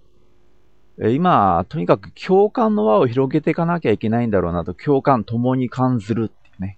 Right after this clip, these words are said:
共感の輪を広げていかなきゃいけないんだろうなと。同じ問題意識を持った人間が、あー、連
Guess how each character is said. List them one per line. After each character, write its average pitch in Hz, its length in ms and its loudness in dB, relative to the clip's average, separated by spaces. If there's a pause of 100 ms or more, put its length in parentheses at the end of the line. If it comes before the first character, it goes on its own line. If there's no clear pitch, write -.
共 147 260 2
感 151 300 2
の 151 100 -2
輪 156 140 4
を 127 100 2
広 101 240 0
げ 104 80 0
て 107 140 -2
い 104 60 -2
か 113 100 -2
な 123 120 -2
き 95 100 -8
ゃ - 20 -2
い 85 40 -6
け - 80 -6
な 90 120 -2
い 98 40 -2
ん 101 40 -2
だ 92 80 0
ろ 78 120 -4
う 78 40 -10
な 76 120 -14
と。 - 120 -20 (1000)
同 143 260 2
じ 156 180 0
問 160 260 0
題 165 220 4
意 175 40 -2
識 - 340 -6
を 110 100 4
持 123 160 0
っ 139 40 -4
た 127 220 2
人 117 380 0
間 120 300 0
が、 98 560 2
あ 98 60 -4
ー、 101 40 -2
連 120 220 -2